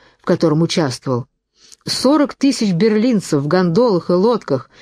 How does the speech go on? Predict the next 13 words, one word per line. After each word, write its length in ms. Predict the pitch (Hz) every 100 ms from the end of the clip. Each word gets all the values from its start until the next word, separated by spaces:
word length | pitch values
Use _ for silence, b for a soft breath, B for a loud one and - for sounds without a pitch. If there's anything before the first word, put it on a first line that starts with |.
| B
заполонили 760 | 156 175 190 202 214 233 220 202 b b
Руммельсбургское 960 | 190 240 214 196 165 202 180 - 180
озеро, 560 | - 208 214 143 110 123 _ _ _ _ _ -
а 80 |
также 300 | 180 202 190
близлежащие 680 | 185 190 - 185 202 196 190
постоялые 640 | 180 180 - 185 190 185
дворы 360 | 165 156 180 233
и 140 | -
беседки 540 | 170 175 - 269 277 185
в 80 | 160
деревушке 640 | 175 180 233 220 - 202 b b
Штралау 760 | - - 233 214 151 127 123